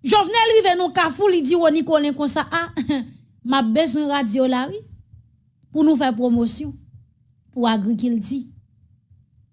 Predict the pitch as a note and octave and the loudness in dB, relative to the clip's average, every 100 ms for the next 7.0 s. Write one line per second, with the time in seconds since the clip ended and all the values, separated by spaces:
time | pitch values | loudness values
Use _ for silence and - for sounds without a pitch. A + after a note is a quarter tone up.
0 | _ _ _ _ _ _ C#4 D4+ A3+ F4 | _ _ _ _ _ _ 0 2 2 2
1 | E4 C4 D4+ D4+ B3+ A3 C4 B3+ C4+ - | 2 2 2 2 0 0 0 0 -4 -12
2 | - - _ _ - _ - _ E4 D#4+ | -20 -20 _ _ -20 _ -20 _ 2 2
3 | C4+ C4 G3+ A#3+ A#3 B3+ B3 _ _ _ | 2 -2 -2 0 2 0 -4 _ _ _
4 | _ _ _ _ _ _ _ _ - _ | _ _ _ _ _ _ _ _ -20 _
5 | _ _ _ _ - - A3 B3 C4+ C#4 | _ _ _ _ -20 -10 -2 0 0 0
6 | C4+ B3+ A#3 A#3+ A#3 G#3+ A3 - A3+ | 0 0 0 0 -2 -2 -4 -4 -6